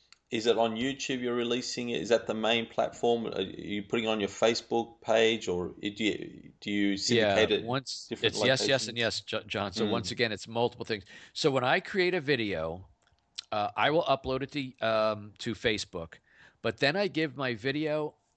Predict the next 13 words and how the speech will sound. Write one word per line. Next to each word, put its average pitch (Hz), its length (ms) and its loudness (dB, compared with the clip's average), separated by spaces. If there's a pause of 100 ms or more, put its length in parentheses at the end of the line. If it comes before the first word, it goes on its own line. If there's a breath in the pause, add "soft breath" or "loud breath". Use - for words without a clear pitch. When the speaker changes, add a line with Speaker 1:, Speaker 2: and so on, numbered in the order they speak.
Speaker 2:
I 110 80 -4
give 110 200 -4
the 107 80 -8
title 123 440 2
and 113 100 -6
a 107 60 -4
short 117 300 -2
description 113 600 -4
to 107 140 -6
somebody 113 400 0
on 107 100 0
my 107 140 -4
team, 92 480 -8